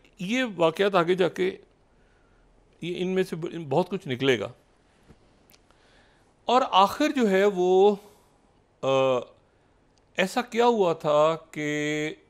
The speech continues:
अ, और ये किसने कहा? लिबनान के वज़ीर ख़ारजा ने। और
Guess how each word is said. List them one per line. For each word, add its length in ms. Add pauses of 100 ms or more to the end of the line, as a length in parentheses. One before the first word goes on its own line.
(1120)
अ, 40 (1300)
और 140
ये 60
किसने 360
कहा? 200
लिबनान 720
के 240
वज़ीर 520
ख़ारजा 680
ने। 200 (640)
और 380